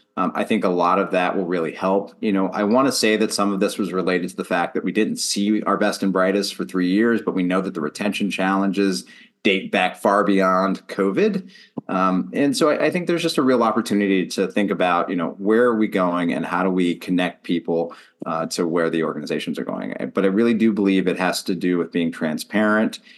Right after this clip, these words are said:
uh, firm leaders being approachable, um, fostering the right strategy, and just being stewards of the organizations and our human capital resources. Because when you think about both on corporate finance, uh,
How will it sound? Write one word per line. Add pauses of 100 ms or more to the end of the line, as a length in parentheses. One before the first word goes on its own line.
(140)
uh,
firm
leaders
being
approachable, (360)
um,
fostering
the
right
strategy,
and
just
being
stewards
of
the
organizations
and
our
human
capital
resources.
Because
when
you
think
about
both
on
corporate
finance, (380)
uh,